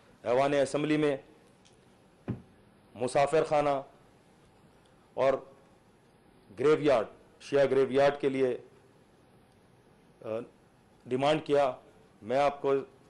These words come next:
के ज़रिए से इस डिमांड्स की जल्द से जल्द तकमील के लिए गुजारिश करता हूं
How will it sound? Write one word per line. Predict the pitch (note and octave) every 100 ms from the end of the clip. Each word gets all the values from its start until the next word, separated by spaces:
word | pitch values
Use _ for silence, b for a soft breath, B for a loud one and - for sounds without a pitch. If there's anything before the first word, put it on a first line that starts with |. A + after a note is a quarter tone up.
| _ _ -
के | B2
ज़रिए | C3+ C#3+ D3+
से | C#3+ C#3+ C#3+ - - - - - - - - - - - _ _ -
इस | D3 - - - _ _ - -
डिमांड्स | A2+ C#3 D3 C#3+
की | - C3+ A2 - -
जल्द | C3+ C3+
से | C#3+
जल्द | B2 C3 B2+ - - - _ -
तकमील | A#2+ C#3 C#3
के | B2+
लिए | B2+ B2 A#2+ - - -
गुजारिश | G#2+ A#2 C3 B2+
करता | C3 C3+
हूं | C3+